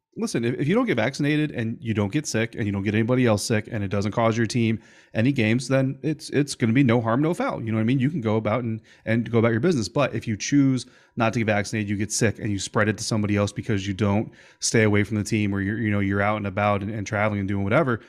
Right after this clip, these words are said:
then there are gonna be ramifications. And this is something that I teach to my children at a ve-, at a very young age, or I've taught to my children at a very young age, is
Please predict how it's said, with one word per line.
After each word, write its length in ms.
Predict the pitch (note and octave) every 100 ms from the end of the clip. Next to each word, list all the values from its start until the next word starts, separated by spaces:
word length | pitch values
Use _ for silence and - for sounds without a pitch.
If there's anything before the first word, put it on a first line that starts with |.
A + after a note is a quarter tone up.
| _ _ _ _
then 180 | - C3+
there 80 | D#3
are 60 | D3
gonna 120 | C3+
be 120 | B2+
ramifications. 720 | B2 A2 - B2 A2 G#2+ G2+ _ _
And 440 | A2+ A2+ A2 G#2 -
this 200 | A#2+ B2+
is 100 | C3
something 200 | C#3+ B2
that 100 | A2+
I 80 | G#2+
teach 260 | - A#2
to 80 | -
my 80 | G2+
children 500 | F#2 B2+ A2 G#2+ G#2
at 100 | G#2+
a 40 | G2+
ve-, 100 | A2+
at 180 | A#2+ G#2
a 40 |
very 260 | A2+ G#2+ G#2
young 180 | G2+
age, 80 | G#2
or 160 | G#2+ G2+
I've 80 | -
taught 220 | C#3 A#2+
to 80 | A2+
my 80 |
children 260 | G2+ A2 G#2
at 40 |
a 20 | G#2
very 140 | G2+
young 180 | G2 G#2+
age, 240 | A#2 G2+
is 160 | G2+